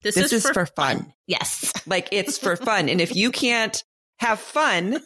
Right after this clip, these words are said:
Speaker 1: <laughs> Then you
Speaker 2: you're gonna be stuck in the kitchen making
Speaker 1: Yeah, I
Speaker 2: the
Speaker 1: was gonna
Speaker 2: cocktails.
Speaker 1: say, then you're in charge of drinks and that's it. You do not get to play. <laughs>
Speaker 2: Exactly.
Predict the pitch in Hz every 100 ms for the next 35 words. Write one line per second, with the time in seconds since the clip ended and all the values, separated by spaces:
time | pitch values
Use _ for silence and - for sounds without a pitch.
0 | 370 - 349 - 339 - 233 233 277 226
1 | 302 403 440 - - 262 233 214 202 214
2 | 196 170 165 185 - 262 - 277 - 254
3 | 269 330 349 - 359 254 208 170 202 185
4 | 196 220 - - 196 247 220 185 - 190
5 | 254 - - 220 240 240 370 359 -